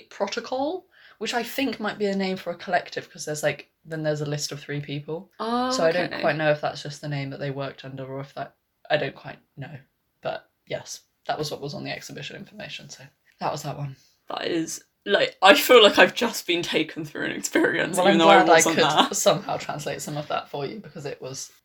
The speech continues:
Speaker 1: wild and blew my mind in a way that no other artwork,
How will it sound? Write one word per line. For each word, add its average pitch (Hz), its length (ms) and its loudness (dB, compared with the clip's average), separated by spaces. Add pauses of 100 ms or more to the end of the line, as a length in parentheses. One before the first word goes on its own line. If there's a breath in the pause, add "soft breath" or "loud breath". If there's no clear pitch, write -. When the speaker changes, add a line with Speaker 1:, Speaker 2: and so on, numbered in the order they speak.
Speaker 1:
wild 131 500 -8 (220)
and 135 360 -12
blew 135 180 -6
my 139 140 -6
mind 131 400 -8
in 147 100 -8
a 131 40 -6
way 131 180 -4
that 135 100 -8
no 131 240 -6
other 135 140 -4
artwork, 135 420 2